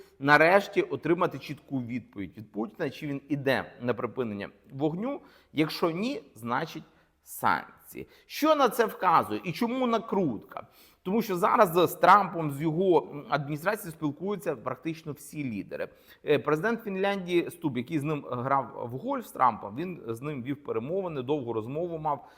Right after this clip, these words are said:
І каже, що Трамп, е, втрачає терпіння до Путіна і до росіян. Він сказав, втрачає терпіння в правильну сторону. Ну, тобто до Путіна і до, е, Росії, які не хочуть іти на припинення вогню. А от Зеленський, він, ну, якби терпляче витримує всі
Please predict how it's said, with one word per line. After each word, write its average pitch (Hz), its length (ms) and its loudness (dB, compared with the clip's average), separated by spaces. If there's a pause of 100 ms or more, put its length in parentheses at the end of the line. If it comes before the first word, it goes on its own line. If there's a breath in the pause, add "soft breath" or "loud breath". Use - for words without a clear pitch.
(360 loud breath)
І 185 120 -4
каже, 180 280 0
що 151 140 -8
Трамп, 196 340 4 (100)
е, 127 480 6 (340)
втрачає 147 460 2
терпіння 208 600 0
до 143 160 -2
Путіна 185 600 -4
і 156 200 -4
до 147 280 -4
росіян. 143 300 -4
Він 110 60 -4
сказав, 165 280 -2 (100)
втрачає 131 340 0
терпіння 180 400 -4
в - 120 -6
правильну 143 440 2
сторону. - 420 -6
Ну, 247 140 -8
тобто 101 240 -10
до 101 140 -10
Путіна 143 480 -12
і 147 160 -4
до, 120 260 0 (480 loud breath)
е, 120 220 4
Росії, 135 520 -4
які 127 260 -4
не 143 100 0
хочуть - 340 -4
іти 123 220 -4
на 147 80 -2
припинення 131 460 -8
вогню. 101 300 -8
А 110 80 0
от 170 280 0 (400 loud breath)
Зеленський, 120 600 -2
він, 151 280 -6
ну, 131 360 -4
якби 101 320 -6
терпляче 131 600 -2
витримує 117 420 -4
всі 123 260 -6